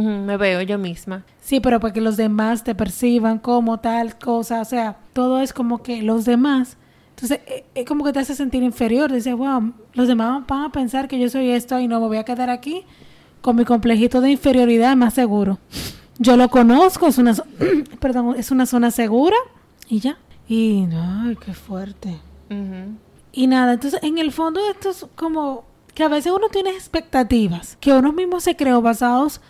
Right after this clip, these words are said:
Speaker 2: evidentemente, en conocimiento del pasado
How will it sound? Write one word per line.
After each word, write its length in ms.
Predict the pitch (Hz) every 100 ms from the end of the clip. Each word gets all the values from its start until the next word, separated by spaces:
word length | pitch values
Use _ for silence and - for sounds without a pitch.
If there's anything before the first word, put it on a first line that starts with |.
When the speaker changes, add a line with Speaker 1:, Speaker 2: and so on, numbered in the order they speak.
| _ _ -
Speaker 2:
evidentemente, 840 | 262 277 269 277 311 294 294 330 -
en 540 | 269 277 269 262 254 269 -
conocimiento 880 | 269 262 262 277 254 254 254 269 302
del 180 | 311
pasado 760 | 262 262 - 269 269 294 320 339